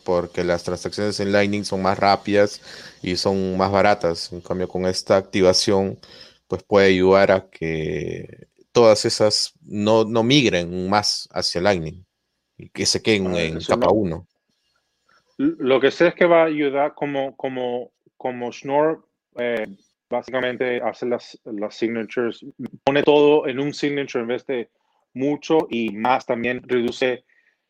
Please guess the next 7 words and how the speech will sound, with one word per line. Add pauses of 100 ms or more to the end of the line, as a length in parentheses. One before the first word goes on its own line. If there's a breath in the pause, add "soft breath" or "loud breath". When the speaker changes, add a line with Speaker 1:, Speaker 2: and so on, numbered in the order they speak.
(160)
Speaker 2:
eh, (100)
el,
el,
el (140)
kilobyte,
el,
el,